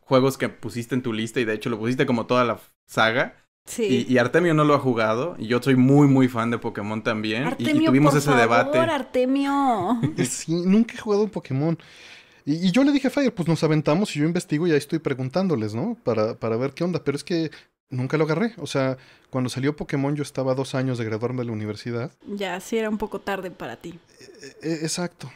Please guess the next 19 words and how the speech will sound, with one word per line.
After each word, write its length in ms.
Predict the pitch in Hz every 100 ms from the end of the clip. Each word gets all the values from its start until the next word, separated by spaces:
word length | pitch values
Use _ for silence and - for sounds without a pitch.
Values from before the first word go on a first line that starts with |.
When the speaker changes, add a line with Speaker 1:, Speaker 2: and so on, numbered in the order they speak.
| -
Speaker 3:
y 140 | 131 131
ese 220 | 127 139
fue 720 | - 123 123 120 120 120 127 160 175
el 100 | 175
asunto, 340 | 180 302 185
¿no? 40 | 220
Y 40 |
pues 280 | 208 175 156 - _ _ _
no 120 | 139
es 80 | 147
que 100 | -
tenga 380 | - 139 135 135
algo 160 | 127 123
en 80 | 117
contra 220 | 131 147
de 40 | 135
la 40 |
franquicia, 640 | 120 113 - 139 - 143 135
ni, 300 | 123 110